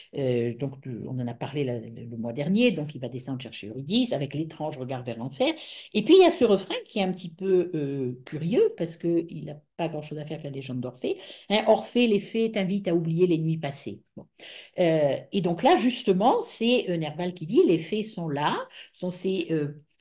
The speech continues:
euh, ces personnages, donc, euh, ce qu'il appelle les esprits élémentaires, hein, c'est-à-dire il y a les fées, il y a les ondines, il y a les ondins aussi, il y a les gnomes, il y a les, bon, euh, les gnomes qu'on a aussi chez Thieffen, donc tous ces esprits,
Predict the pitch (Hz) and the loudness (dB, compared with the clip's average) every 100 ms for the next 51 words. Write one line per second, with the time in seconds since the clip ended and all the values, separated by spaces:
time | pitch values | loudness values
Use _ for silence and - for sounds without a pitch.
0 | - 160 143 139 131 131 - - 165 151 | -8 -4 -2 -2 -4 -6 -12 -6 -4 -4
1 | 151 190 - 165 180 359 349 202 202 - | -4 -6 -2 0 0 2 2 2 -4 -6
2 | - 208 220 214 240 226 247 247 220 220 | -2 4 4 4 4 4 6 6 4 2
3 | - - 240 214 185 180 170 160 165 240 | 0 -2 2 4 4 2 0 0 0 -2
4 | - 190 190 160 156 156 147 165 - 139 | -2 -2 0 2 2 2 2 2 0 -2
5 | 143 147 143 147 165 151 139 139 127 139 | 0 2 0 0 -2 -2 -2 -2 -2 0
6 | 226 214 139 131 127 123 139 160 185 131 | 2 2 2 0 -4 -4 0 0 0 -2
7 | 143 147 139 135 117 - - 160 151 165 | 0 0 -2 -2 -4 -8 2 4 4 2
8 | 170 156 135 139 143 139 - 143 254 349 | 2 0 -2 -2 -6 -10 -6 0 2 2
9 | 196 196 220 220 185 185 - - 247 339 | 2 0 2 2 2 0 -4 0 4 4